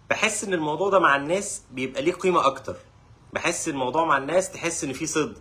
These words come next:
لما انا بقى يسمع يقول لك ايه، الراجل اللي عمال يتكلم عننا في اوقات كتيرة فيها انتقادات، وفي رأي مستحق لان انا اكيد مش هألف انتقادات على الفاضي، فلما يشيد بينا او يقول الفريق ده كان كويس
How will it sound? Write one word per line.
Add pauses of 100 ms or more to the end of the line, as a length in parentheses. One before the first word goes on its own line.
لما
انا
بقى
يسمع
يقول
لك
ايه، (360)
الراجل
اللي
عمال
يتكلم
عننا
في
اوقات (220)
كتيرة
فيها
انتقادات، (400)
وفي
رأي
مستحق
لان
انا
اكيد
مش
هألف
انتقادات
على
الفاضي، (920)
فلما
يشيد
بينا
او
يقول
الفريق
ده
كان
كويس